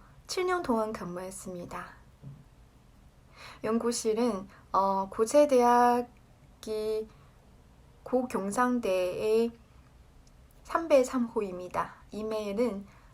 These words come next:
W A N G H O N G W E I 네이버입니다.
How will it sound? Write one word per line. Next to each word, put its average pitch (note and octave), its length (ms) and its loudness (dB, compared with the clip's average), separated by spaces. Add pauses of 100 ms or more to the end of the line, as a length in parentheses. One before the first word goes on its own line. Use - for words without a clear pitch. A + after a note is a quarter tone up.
(120)
W A3 560 4
A G3 160 -4
N F#3+ 220 -10
G B3+ 420 2 (1120)
H G#3 300 0
O F3 180 2
N E3+ 220 -6
G B3+ 360 0 (380)
W G#3+ 480 0
E G#3 260 -8
I E3+ 360 -4 (400)
네이버입니다. F3+ 960 -2